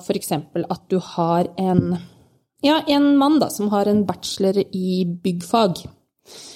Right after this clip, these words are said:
og ei dame som har en bachelor i sosialt arbeid, for eksempel. Der er det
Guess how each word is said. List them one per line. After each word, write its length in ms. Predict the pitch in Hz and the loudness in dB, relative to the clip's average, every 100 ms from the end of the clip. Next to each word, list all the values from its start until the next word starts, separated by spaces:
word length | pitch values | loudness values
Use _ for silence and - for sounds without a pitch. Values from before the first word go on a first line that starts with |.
| - - - | -20 -20 -4
og 500 | 185 180 196 - - | 2 4 2 -2 -6
ei 340 | 175 180 180 180 | 0 2 2 2
dame 520 | 170 196 156 170 175 | 0 0 0 0 0
som 300 | 170 - 160 | -2 -2 -2
har 400 | 156 170 170 180 | 0 -2 0 -2
en 240 | - 165 170 | -2 -2 0
bachelor 540 | 165 - - 190 185 180 - | -2 -4 -2 2 2 0 -4
i 180 | 175 185 | -2 0
sosialt 520 | - 175 180 175 - | -2 0 0 0 0
arbeid, 400 | 170 160 131 - - | 0 2 0 -2 -14
for 180 | - - | -10 -6
eksempel. 480 | - - - - 139 - 143 - _ - - - - _ _ | -4 -4 -2 0 0 -2 -18 -20 _ -20 -20 -20 -20 _ _
Der 240 | 185 208 - | 2 2 0
er 220 | 175 165 | 0 2
det 140 | 190 | 0